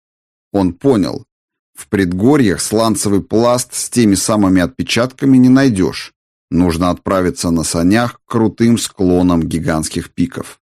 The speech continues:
Тем не менее, Лейк решил, следуя общей программе экспедиции, провести на месте буровую разведку. Этим занялось пять человек,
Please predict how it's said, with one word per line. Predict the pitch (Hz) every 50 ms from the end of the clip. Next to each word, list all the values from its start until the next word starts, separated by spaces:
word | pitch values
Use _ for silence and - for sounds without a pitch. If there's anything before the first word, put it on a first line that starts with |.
| _ _ _ _ _ _ _ _ _ _
Тем | - - 101 92 90 90
не | 87 85
менее, | 85 90 104 123 139 143 147 143 143 135 131 127
Лейк | 117 107 95 95 101 113 123 123 113 - _ -
решил, | 98 90 90 85 - - - 120 135 143 143
следуя | 127 - - - 90 90 92 92 82 82 85 85 85
общей | - - 113 104 - - - - 90
программе | - - 87 90 85 90 92 92 90 87 82 80
экспедиции, | 76 - - - - - 85 76 85 123 147 147 - - 123 120 113 110 107 - _ _ _ _ _ _ _ _
провести | - 90 95 95 87 - - - 156 160
на | 156 131
месте | 110 107 120 123 - - - 110
буровую | 98 92 95 90 90 85 85 85 87 90 87
разведку. | 87 90 87 87 87 78 67 60 - - _ - - _ _ _ _ _ _ _ _ _ _ _ _ _ _ _ _ _ _ _
Этим | 110 120 123 - - 123 117 95
занялось | 95 101 98 98 95 104 123 131 131 -
пять | - _ 104 104 107 85 _
человек, | - - 107 104 104 101 92 87 71 55 - - -